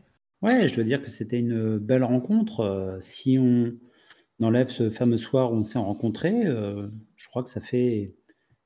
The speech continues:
quinze jours que j'ai attaqué personne. Euh, je me suis nourri du sang de, d'aucun autre être humain depuis, euh,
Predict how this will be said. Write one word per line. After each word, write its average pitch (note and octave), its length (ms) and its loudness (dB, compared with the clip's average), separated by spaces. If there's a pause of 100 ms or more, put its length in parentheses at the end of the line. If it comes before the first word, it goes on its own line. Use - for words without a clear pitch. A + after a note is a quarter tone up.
(160)
quinze B2+ 220 4
jours E3 420 0
que G2+ 220 0
j'ai F#2 520 -6 (1120)
attaqué A2+ 340 -2
personne. G3 500 2
Euh, G2+ 340 -4
je - 120 -10
me G#2+ 60 -4
suis B2 160 -4
nourri A#2+ 200 0
du A2 120 -6
sang D3+ 220 -4
de, G2 340 -6 (480)
d'aucun C#3+ 340 4
autre C#3 200 0
être - 180 -4
humain D#3+ 220 2
depuis, E3 440 -2
euh, G#2 280 -6